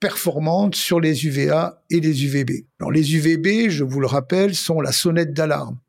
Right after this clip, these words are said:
C'est les U V B qui donnent le coup de soleil et qui vous obligent à vous protéger et à interrompre l'exposition,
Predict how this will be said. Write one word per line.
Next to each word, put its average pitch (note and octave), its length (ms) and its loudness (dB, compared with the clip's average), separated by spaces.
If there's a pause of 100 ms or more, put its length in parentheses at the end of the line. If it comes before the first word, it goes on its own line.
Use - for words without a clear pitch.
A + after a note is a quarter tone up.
(140)
C'est - 200 0
les D#3 220 2
U D3+ 60 -2
V C#3+ 160 0
B G3 240 0
qui D3 140 -4
donnent E3+ 260 0
le D3 160 -2
coup - 240 0
de A3 80 0
soleil E3+ 640 0
et C#3 100 -4
qui C3 140 -6
vous C3 240 0
obligent D3+ 340 2
à C#3+ 40 2
vous C3+ 140 -4
protéger E3 640 0
et D#3+ 40 2
à C#3+ 80 0
interrompre D3+ 580 0
l'exposition, D#3+ 840 -2